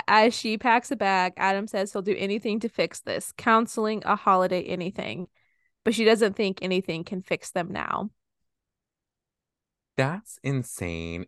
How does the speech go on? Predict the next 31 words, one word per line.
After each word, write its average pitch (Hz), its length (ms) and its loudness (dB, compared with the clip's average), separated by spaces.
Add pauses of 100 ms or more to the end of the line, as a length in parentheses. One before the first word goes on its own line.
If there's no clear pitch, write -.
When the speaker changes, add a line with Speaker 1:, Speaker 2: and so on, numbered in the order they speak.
Speaker 2:
Adam 214 320 2
is 165 160 -2
really 104 240 4
Speaker 1:
Oh. 95 60 -2
Speaker 2:
trash. 82 580 0
Like, 120 200 -2
his 139 160 -2
wife 147 280 2
had 185 140 -2
really, 113 340 2
like, 98 440 0 (120)
supported 92 720 -2
him 104 240 0
through 98 180 -2
so 87 320 0
much 78 580 -4
and 107 160 0
loved 85 240 -2
him 101 160 -4
so 104 220 0
much. 104 500 -2
And 104 140 -4
for 104 160 2
Speaker 1:
I - 40 -2
Speaker 2:
him 98 120 -2
to 113 120 2
Speaker 1:
know. 113 60 -4
Speaker 2:
cheat 98 440 -4 (340)
with 104 240 2
her 95 220 2
friend, 110 1000 2